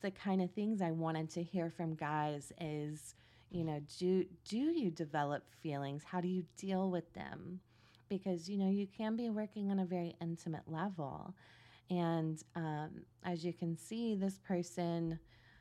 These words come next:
i-, it became so strong that they,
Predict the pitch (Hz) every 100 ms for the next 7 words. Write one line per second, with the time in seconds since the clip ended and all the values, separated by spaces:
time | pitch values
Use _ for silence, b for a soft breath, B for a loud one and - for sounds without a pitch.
0 | B B B _ 160 - - 165 175 180
1 | 196 175 175 - 170 - - 180 165 165
2 | 147 - 170 156 156 160 156